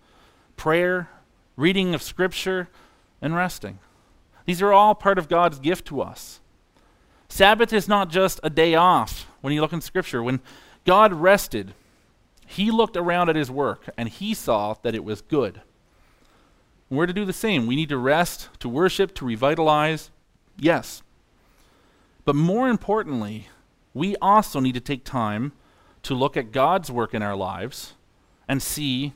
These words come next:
that he is good and that his work in our lives is good. It's about rest for our souls just as much as it is about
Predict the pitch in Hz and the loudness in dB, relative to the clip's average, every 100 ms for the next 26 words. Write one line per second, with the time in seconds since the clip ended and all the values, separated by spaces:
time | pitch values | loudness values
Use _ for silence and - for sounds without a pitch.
0 | _ - 131 - 110 104 - 110 101 131 | _ -6 -6 -6 -10 -10 -10 -12 -10 -8
1 | 120 95 - _ - 104 101 107 101 113 | -8 -8 -18 _ -12 -8 -8 -10 -8 -6
2 | 117 131 120 117 104 104 95 92 - _ | -4 -4 -2 0 -2 -2 -8 -14 -20 _
3 | _ _ _ - 98 - 107 95 - _ | _ _ _ -14 -12 -8 -8 -10 -18 _
4 | _ _ _ _ _ _ _ _ _ _ | _ _ _ _ _ _ _ _ _ _
5 | _ - 127 143 160 131 156 180 - - | _ -10 -6 2 2 4 4 4 2 -10
6 | _ _ - 143 127 120 - - 190 170 | _ _ -6 0 2 2 -4 -4 0 0
7 | 107 98 - - - _ _ _ _ - | -2 -8 -14 -18 -20 _ _ _ _ -8
8 | 110 180 220 226 214 226 214 196 190 185 | 2 2 2 -2 0 0 0 -2 2 4
9 | 175 151 143 139 | 4 2 2 2